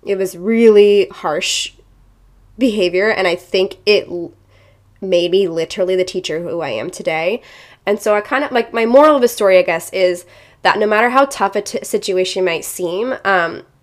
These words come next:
you'll figure out a way to kind of get through it. And I'm telling you, when you make it out on the other side, you'll look back and think, "Wow, that really made me a better teacher." And I think it made me,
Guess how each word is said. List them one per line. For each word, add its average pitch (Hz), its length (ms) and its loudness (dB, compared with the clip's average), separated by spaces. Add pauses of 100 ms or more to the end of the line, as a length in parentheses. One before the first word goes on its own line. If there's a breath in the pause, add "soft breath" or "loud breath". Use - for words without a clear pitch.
(100)
you'll 220 220 2
figure 202 340 -2
out 208 160 2
a 180 60 2
way 170 260 -2
to 185 100 -4
kind 170 180 -8
of 175 140 -10
get - 180 -6
through 175 280 -4
it. 208 180 0
And 180 100 -2
I'm 175 100 -4
telling 170 360 -6
you, 202 180 2
when 196 140 -4
you 180 120 0
make 170 240 -6
it 180 100 -2
out 165 200 -2
on 170 140 -6
the 175 140 -4
other 165 200 -6
side, 160 380 -10
you'll 180 180 -2
look 156 220 -6
back 156 260 -6
and 175 140 -12
think, 170 240 -8
"Wow, 160 480 -4
that 185 220 -4
really 185 720 -4 (640 soft breath)
made 185 300 -2
me 135 140 -4
a 147 60 -6
better 139 220 -6
teacher." 107 500 -12
And 180 120 -2
I 180 80 -2
think 208 200 -4
it 185 140 -4
made 190 380 0
me, 180 440 -2